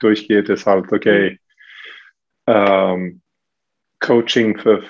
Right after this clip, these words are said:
Speaker 1: verschiedene Art und Typen von Athleten, äh, wo wir, äh, ja, jetzt zum Beispiel, wenn, wenn es um Gewichte heben geht und so weiter, es geht um die
Speaker 2: Mhm.
Speaker 1: perfekte Technik und wie auch immer, äh,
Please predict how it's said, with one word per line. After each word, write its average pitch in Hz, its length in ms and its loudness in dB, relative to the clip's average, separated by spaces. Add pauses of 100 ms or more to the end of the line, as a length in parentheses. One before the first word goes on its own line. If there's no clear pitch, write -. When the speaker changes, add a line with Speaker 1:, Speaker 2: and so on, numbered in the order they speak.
(140)
Speaker 1:
verschiedene 101 1040 -2 (200)
Art - 520 -6
und - 160 -4
Typen 95 360 -4
von 98 160 -4
Athleten, 104 720 -2 (220)
äh, - 80 -6
wo 92 1040 -2
wir, 95 480 0 (720)
äh, 120 200 -2 (840)
ja, 101 300 -2
jetzt 101 240 -2
zum 107 120 -2
Beispiel, 95 560 0
wenn, 107 280 -4
wenn 104 140 2
es 95 200 -4
um 92 300 -4
Gewichte 98 380 -2
heben 95 260 0
geht 110 340 0
und 101 180 -2
so - 100 -20
weiter, 101 400 0
es - 180 -14
geht 110 180 -2
um - 120 0
die - 60 -2
Speaker 2:
Mhm. 165 60 -12
Speaker 1:
perfekte 107 420 -4
Technik 101 480 -4
und 101 200 -6
wie 101 80 0
auch - 120 -8
immer, 98 300 -4 (800)
äh, 107 440 2